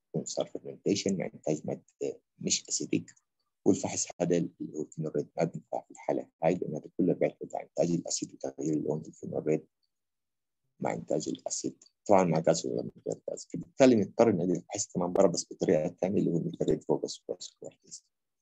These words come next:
أوكي، وبالفوكس بروس كور تيست نتأكد كمان مرة إن فيش أسيد.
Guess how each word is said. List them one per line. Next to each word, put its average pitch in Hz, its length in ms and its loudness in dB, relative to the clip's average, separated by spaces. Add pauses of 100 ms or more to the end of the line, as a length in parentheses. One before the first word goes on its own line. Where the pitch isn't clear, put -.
(800)
أوكي، 98 220 6
وبالفوكس 104 840 4
بروس 117 220 6
كور 110 180 6
تيست 113 280 -2
نتأكد - 520 2
كمان 165 300 -8
مرة - 160 -4
إن - 220 -8
فيش - 440 -8
أسيد. - 320 -8